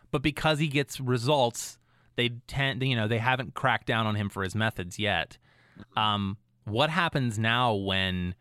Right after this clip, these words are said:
he, he might find himself on the outside, you know, either kicked out or his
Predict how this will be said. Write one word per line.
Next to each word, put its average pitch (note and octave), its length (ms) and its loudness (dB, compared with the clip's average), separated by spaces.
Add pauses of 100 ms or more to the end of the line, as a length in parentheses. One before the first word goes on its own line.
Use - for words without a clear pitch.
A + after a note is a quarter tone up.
(580)
he, G2+ 880 -2 (240)
he C3+ 140 -2
might B2 180 0
find A2+ 180 0
himself G2+ 300 0
on F2+ 100 -2
the F2+ 100 0
outside, F2 680 -2 (240)
you G#2+ 140 -6
know, E2+ 80 -2
either F#2 280 0
kicked - 340 -4
out A2 300 2
or E2 100 -2
his F2+ 260 -8